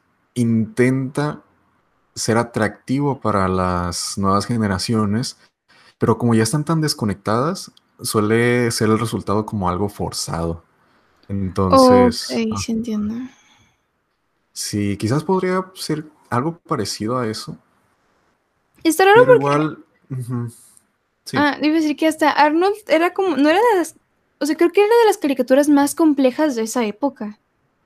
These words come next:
Speaker 1: Mm,
Speaker 2: Porque
Speaker 1: bueno,
Speaker 2: Arnold
Speaker 1: sí.
Speaker 2: tocaba temas como muy, que de repente llegaban a, a los niños, no como una manera, por ejemplo,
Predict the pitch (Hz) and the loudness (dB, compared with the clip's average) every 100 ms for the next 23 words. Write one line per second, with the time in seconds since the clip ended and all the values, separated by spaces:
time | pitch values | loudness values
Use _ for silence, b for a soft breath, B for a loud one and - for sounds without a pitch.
0 | _ _ _ - - - 302 165 269 262 | _ _ _ -10 -4 -2 0 2 2 2
1 | 339 349 370 311 311 247 262 269 285 285 | 0 -2 -6 -6 -2 0 0 0 2 2
2 | 302 294 - 285 262 233 226 233 240 254 | 0 -2 -2 2 2 2 2 0 0 0
3 | 262 269 277 277 _ _ _ _ _ _ | 2 2 0 -4 _ _ _ _ _ _
4 | _ _ 294 302 294 285 277 254 247 339 | _ _ 2 4 6 4 4 2 2 2
5 | 330 254 240 294 311 294 247 220 - - | 2 0 2 2 2 2 2 0 -2 0
6 | 262 247 226 233 254 330 392 - 277 277 | 2 2 2 0 0 -2 -4 0 0 2
7 | 302 294 294 311 269 233 240 262 262 294 | 0 2 2 0 0 0 0 -2 -2 -4
8 | 311 320 269 - | 0 -2 -2 -10